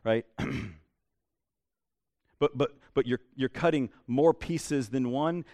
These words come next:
and, uh, and, and I, there were two or three groups in our church alone that were doing this. So you'd, you'd establish a pattern,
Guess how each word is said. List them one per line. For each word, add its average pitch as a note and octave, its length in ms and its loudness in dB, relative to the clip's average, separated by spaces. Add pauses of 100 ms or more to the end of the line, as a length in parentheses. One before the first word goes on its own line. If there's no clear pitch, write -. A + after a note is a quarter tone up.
and, C3+ 200 2
uh, B2 140 8
and, C3 160 2
and B2+ 140 2
I, C3 100 2
there C3 180 0
were C3 60 2
two F3 160 -2
or D#3 60 2
three D3 160 -4
groups D3 320 0
in B2 80 0
our D3 120 2
church - 280 -4
alone C3 320 0 (160)
that C3+ 80 2
were A#2 100 0
doing C3+ 220 2
this. A2+ 160 -4 (100)
So - 140 -2
you'd, A#2+ 260 -2
you'd A2+ 160 -2
establish C3 480 -2
a B2+ 60 -4
pattern, B2 560 -2